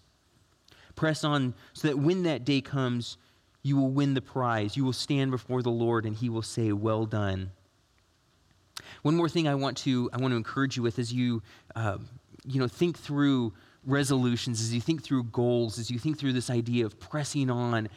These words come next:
passionately knowing the Lord more. Uh, one thing that, that I've learned that really helps me, and I think it's something that Paul even pushes his audience to,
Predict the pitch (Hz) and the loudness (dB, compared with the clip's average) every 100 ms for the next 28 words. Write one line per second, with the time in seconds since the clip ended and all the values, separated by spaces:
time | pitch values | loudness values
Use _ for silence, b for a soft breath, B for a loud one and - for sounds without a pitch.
0 | B B - 160 151 - 147 135 127 117 | B B -2 0 0 0 0 0 -2 -2
1 | B B 143 139 151 160 147 123 110 104 | B B 0 4 4 4 4 2 -2 -6
2 | - - 131 131 131 127 120 120 113 104 | -6 0 2 4 4 2 2 0 0 -2
3 | B - 135 135 180 214 214 185 156 98 | B -4 0 2 0 0 0 0 0 -4
4 | - - 131 143 131 117 123 - 135 123 | -14 -10 0 2 2 0 -2 0 0 0
5 | 123 123 110 120 143 147 117 139 131 - | 0 0 -2 0 2 2 0 -2 -6 -4
6 | 135 127 117 117 170 151 B - 139 175 | 0 2 2 0 0 -2 B -4 0 2
7 | 165 147 120 - 143 156 151 131 123 - | 2 2 0 -4 -2 2 2 2 0 0
8 | 139 - - 120 120 117 117 101 - - | 0 0 -2 -2 -2 0 0 -2 -4 -2
9 | 120 104 | 0 0